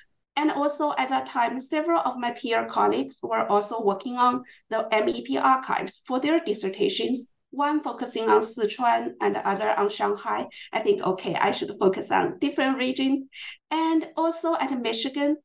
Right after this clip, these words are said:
at that time, my supervisor in Chinese history is James Lee.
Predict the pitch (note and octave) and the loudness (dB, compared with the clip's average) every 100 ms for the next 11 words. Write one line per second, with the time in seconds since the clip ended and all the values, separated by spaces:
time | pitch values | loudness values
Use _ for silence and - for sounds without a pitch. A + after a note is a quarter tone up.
0 | _ - A#3 A#3+ A#3+ A#3 A3+ - A#3 A3+ | _ 2 2 2 -2 0 0 0 0 2
1 | A3+ A3+ - _ - - C4 B3+ G#3 G#3 | 2 -4 -10 _ -14 -4 -4 -2 0 2
2 | G#3 A#3+ A#3+ G#3+ A3 A#3 G#3 G#3 A#3+ G#3+ | 2 -2 -4 -4 -2 2 6 4 2 -8
3 | - B3 A#3 G3+ - G#3 G3 - G#3 F#3+ | -4 0 0 0 0 0 0 0 0 2
4 | A#3+ - | 0 -4